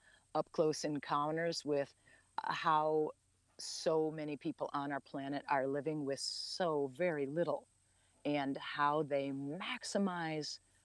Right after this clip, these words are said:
fully and do so many things with drum and dance and music and song to emancipate and liberate their spirits and to stay well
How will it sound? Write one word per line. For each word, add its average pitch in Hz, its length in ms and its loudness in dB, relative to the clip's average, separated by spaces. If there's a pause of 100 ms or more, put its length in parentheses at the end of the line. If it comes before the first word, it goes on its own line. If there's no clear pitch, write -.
(140)
fully 185 800 2 (420)
and 147 460 0 (1200)
do 202 320 2
so 220 560 0
many 196 320 0
things 170 500 -2
with 151 320 0 (160)
drum 165 480 -2
and 143 280 -4
dance 151 500 0
and 139 240 -2
music 156 560 2
and 135 180 -2
song 139 640 -2 (380)
to 156 320 4
emancipate 151 880 2
and 127 240 -2
liberate 151 480 4
their 127 120 0
spirits 135 600 0
and 143 140 -2
to - 100 -8
stay - 340 2
well 143 440 2